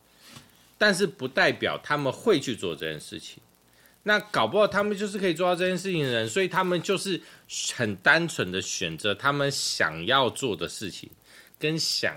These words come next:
要尝试的事情嘛。所以这没有什么对错的问题啊，这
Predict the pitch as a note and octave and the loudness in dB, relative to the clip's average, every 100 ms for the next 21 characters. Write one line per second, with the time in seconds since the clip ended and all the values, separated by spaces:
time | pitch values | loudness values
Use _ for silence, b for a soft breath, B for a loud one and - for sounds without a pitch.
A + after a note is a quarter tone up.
0 | D2+ D3 D3+ - - F2 - E3+ A#2 G2+ | -2 2 2 0 -4 -6 -4 0 0 0
1 | C3+ - F2 - - - B B B B | -2 -4 -8 -12 -18 -20 B B B B
2 | - A#3 F#3+ B3 G#3 F#3 - D3+ G2+ - | -2 0 2 2 4 4 2 -2 -6 -2
3 | G#3 D3+ - F#3+ G2+ G2+ A#2+ G#2+ - - | 0 0 0 -2 0 -2 -4 -6 -12 -12
4 | D2 C#2+ D2+ - A3+ | -10 -12 -10 -4 -4